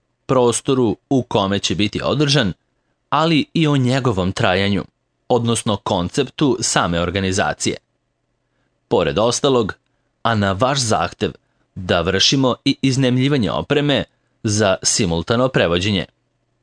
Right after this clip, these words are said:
Svako kome su potrebni prevodi različitih video i audio materijala sa ruskog na kineski jezik, kod nas će dobiti njihovu kompletnu obradu, koja podrazumeva i sinhronizaciju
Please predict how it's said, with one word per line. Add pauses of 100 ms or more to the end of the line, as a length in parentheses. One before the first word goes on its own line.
(720)
Svako
kome
su
potrebni
prevodi (160)
različitih
video
i (100)
audio
materijala (920)
sa
ruskog
na
kineski
jezik, (520)
kod
nas
će
dobiti
njihovu
kompletnu
obradu, (640)
koja
podrazumeva (120)
i
sinhronizaciju